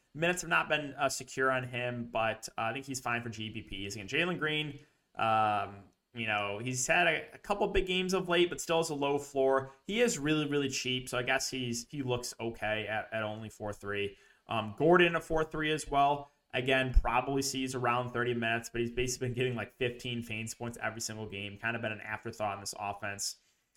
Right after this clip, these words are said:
Um, and then the guys off the bench, Garrison Matthews, I think it's, I mean, he's played well, thirty-two, twenty, and thirty-one, but again, he is, last three games, he is score independent.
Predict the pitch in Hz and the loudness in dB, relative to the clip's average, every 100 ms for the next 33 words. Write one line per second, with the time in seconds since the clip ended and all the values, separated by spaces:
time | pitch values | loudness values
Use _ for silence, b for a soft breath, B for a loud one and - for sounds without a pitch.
0 | b b b 110 110 110 160 220 233 196 | b b b -4 -2 -2 0 0 0 2
1 | 147 151 165 170 - 120 - 113 127 127 | 4 4 4 0 0 -6 2 2 2 0
2 | - - - _ _ _ _ _ _ _ | -4 -6 -14 _ _ _ _ _ _ _
3 | _ _ - 165 175 147 117 120 143 156 | _ _ 6 6 8 2 0 2 2 2
4 | 151 147 147 147 151 - - 156 165 165 | 0 0 -2 -2 -2 -4 -6 -6 -4 -4
5 | 196 - 180 190 147 185 175 175 - _ | -6 -2 0 2 4 6 6 4 -4 _
6 | _ 143 160 160 160 156 156 143 147 147 | _ 0 0 0 0 6 6 6 0 -2
7 | 147 139 135 131 131 127 127 120 135 139 | -2 0 0 0 0 0 0 -2 -2 0
8 | 131 127 127 - 123 120 123 117 117 123 | 4 2 2 0 0 0 -4 -4 -4 -4
9 | 123 - 117 117 117 - 117 117 117 - | -4 -4 -4 -4 -4 -6 -4 -4 -6 -10